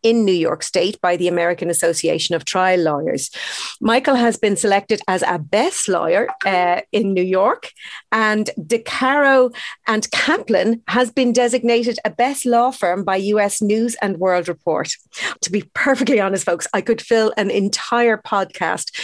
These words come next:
just listing Michael's accolades and achievements, but I'd rather talk to Michael about his work because it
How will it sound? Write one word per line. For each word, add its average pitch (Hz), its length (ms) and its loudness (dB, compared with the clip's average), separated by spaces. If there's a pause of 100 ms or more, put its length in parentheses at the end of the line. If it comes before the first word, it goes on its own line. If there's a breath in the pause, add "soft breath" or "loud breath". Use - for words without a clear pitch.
(260 loud breath)
just 233 340 2
listing 202 540 0
Michael's 190 520 0
accolades 180 600 0
and 190 140 -2
achievements, 180 600 -2 (320 loud breath)
but 233 220 2
I'd 220 200 4
rather 233 340 2 (400 loud breath)
talk 262 320 0
to 254 80 0
Michael 208 260 2
about 190 240 0
his 180 220 -6
work 202 340 0
because 220 400 -2
it 196 160 0